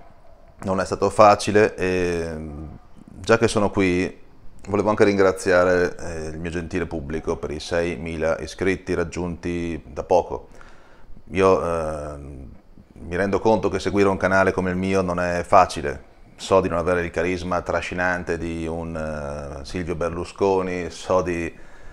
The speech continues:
eh, proporre un metodo di lavoro, di allenamento molto, molto eccentrico, molto di nicchia. E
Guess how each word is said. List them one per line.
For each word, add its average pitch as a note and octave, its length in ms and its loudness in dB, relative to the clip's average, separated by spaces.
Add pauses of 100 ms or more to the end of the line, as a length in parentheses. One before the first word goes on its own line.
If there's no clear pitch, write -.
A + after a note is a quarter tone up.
(380)
eh, F2 260 0 (100)
proporre A2 460 6
un F#2 100 0
metodo F#2+ 600 2
di F#2+ 360 0
lavoro, F2 560 4
di E2+ 100 -4
allenamento E2+ 1200 -6
molto, F2+ 640 0
molto F#2 340 0
eccentrico, D#2+ 880 -2 (220)
molto E2+ 320 -4
di E2+ 100 -6
nicchia. - 440 -6 (800)
E E2 840 0